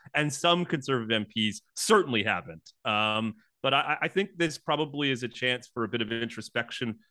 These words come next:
for them as well. Even just seeing the, the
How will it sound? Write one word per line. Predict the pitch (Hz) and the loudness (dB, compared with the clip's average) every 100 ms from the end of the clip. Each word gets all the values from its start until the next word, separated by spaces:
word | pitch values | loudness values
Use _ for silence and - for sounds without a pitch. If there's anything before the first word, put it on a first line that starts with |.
| _ - | _ -2
for | 120 | 0
them | 117 117 113 - 113 | 2 2 0 -4 -8
as | 98 98 | -8 -2
well. | 113 117 98 92 - _ | 2 2 2 -4 -8 _
Even | 180 185 160 | -4 -2 0
just | 160 - | 0 0
seeing | 156 151 147 | 2 2 2
the, | 127 113 113 _ _ - | 4 2 0 _ _ -2
the | 120 113 | 2 4